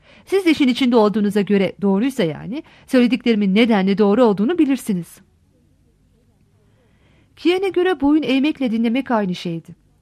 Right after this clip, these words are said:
Adamcık satranç konusunu açtığına göre dünyanın en zararsız küçük Yahudisiydi. Bir an bile durmuyordu. Sorduğu soruları doğru dürüst vurguluyor, yanıt bekler bir havaya bürünüyor ama gene kendisi yanıtlıyordu.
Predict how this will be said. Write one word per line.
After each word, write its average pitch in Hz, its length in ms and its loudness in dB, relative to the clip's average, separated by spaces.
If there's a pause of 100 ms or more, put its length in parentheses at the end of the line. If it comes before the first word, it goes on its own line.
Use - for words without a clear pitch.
(140)
Adamcık 302 500 -2
satranç 320 480 -2
konusunu 247 360 -4
açtığına 233 420 -2
göre 214 340 -2
dünyanın 240 440 2
en 339 180 -2
zararsız 233 520 0
küçük - 320 -10
Yahudisiydi. 170 680 -8 (600)
Bir 370 120 0
an 381 180 2
bile 349 200 0
durmuyordu. 190 560 -2 (540)
Sorduğu 247 420 2
soruları 208 420 0
doğru 220 280 2
dürüst 214 280 -6
vurguluyor, 180 500 -6
yanıt 247 320 -4
bekler 285 400 -2
bir 294 80 -4
havaya 240 380 -2
bürünüyor 180 440 -6 (220)
ama 320 160 0
gene 370 220 -4
kendisi 269 420 -2
yanıtlıyordu. 175 640 -4